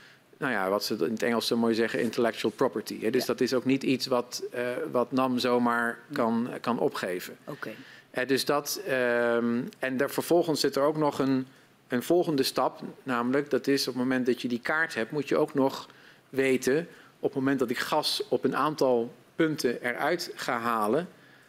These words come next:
Speaker 1: op welke manier gaat dan dat gas in dat reservoir stromen, omdat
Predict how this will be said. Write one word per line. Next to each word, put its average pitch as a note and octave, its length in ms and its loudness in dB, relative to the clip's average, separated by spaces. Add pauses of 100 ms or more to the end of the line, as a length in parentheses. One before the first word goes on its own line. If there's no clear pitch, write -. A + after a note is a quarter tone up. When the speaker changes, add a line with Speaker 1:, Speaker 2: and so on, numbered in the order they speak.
(580)
Speaker 1:
op A#2+ 140 0
welke E3 280 2
manier D3 480 2
gaat - 340 -4
dan C3+ 320 2
dat B2 160 2
gas - 420 -2
in C3+ 140 0
dat B2+ 160 0
reservoir A#2+ 560 0
stromen, D#3 720 2 (100)
omdat C3+ 560 0